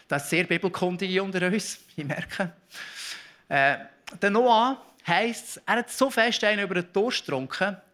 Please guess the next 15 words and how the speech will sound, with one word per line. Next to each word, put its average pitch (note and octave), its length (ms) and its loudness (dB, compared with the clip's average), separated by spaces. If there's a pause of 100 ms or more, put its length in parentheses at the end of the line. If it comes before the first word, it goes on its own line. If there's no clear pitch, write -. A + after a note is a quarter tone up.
dass D#3+ 160 -6
er E3+ 60 0
nachher G3 440 2 (120)
nackt E3+ 800 0 (260)
in F#3+ 100 0
seinem F#3+ 260 -4
Zelt G#3 380 0 (240)
ist C#3+ 220 -2
gelegen. A#2+ 420 -2 (1400)
Das B3 120 6
ist A#3+ 60 2
nicht D#4 180 0
so B3 160 2
wie F3+ 160 4
heute, - 360 0